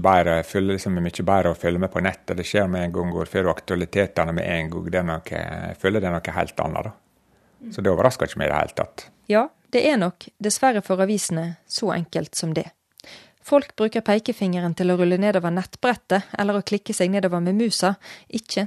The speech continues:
Speaker 2: til å få grep om avisia for å bla om til neste sak. I snitt las nordmenn nesten elleve prosent færre aviser i fjor, når Kantar T N S sammenlignet med året før. Derfor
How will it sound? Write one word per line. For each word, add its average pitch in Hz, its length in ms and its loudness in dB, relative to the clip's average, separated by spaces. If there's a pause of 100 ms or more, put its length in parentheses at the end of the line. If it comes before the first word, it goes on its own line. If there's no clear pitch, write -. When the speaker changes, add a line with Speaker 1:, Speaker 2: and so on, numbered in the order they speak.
Speaker 2:
til 196 140 -2
å - 20 -8
få 190 160 -2
grep 196 300 -2
om 175 100 0
avisia 175 480 -2
for 165 160 -4
å 170 80 0
bla 170 160 0
om 185 160 0
til - 140 -6
neste 160 260 -8
sak. - 380 -8 (840)
I 262 80 -2
snitt - 480 -4
las 226 320 2
nordmenn 196 320 2
nesten 190 400 -4
elleve 202 320 2
prosent 190 400 -4
færre 175 380 0
aviser 175 400 -2
i - 20 -14
fjor, 165 320 -4 (320)
når 220 80 -2
Kantar 190 400 -2
T 175 160 -4
N 170 160 -2
S - 160 -4
sammenlignet 165 560 -4
med 165 80 -6
året 160 240 -2
før. - 240 -6 (920)
Derfor 208 360 2